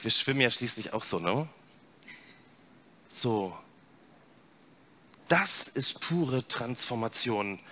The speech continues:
Gott verwandelt deine und meine Angst, dass ich zu kurz komme und raffen muss, und macht uns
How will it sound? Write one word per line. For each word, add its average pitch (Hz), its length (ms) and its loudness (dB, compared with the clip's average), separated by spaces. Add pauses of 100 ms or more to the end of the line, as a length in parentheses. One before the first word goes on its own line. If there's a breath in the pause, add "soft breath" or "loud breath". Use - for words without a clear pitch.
(440 loud breath)
Gott 165 360 2
verwandelt 160 1500 0
deine 208 280 6
und 196 140 2
meine 180 340 4
Angst, 185 380 2
dass 165 120 2
ich 170 120 -4
zu 160 140 -2
kurz - 340 0
komme 170 220 2
und 147 180 0
raffen 165 240 2
muss, 165 300 2 (1000 loud breath)
und 139 140 2
macht - 340 0
uns 185 680 2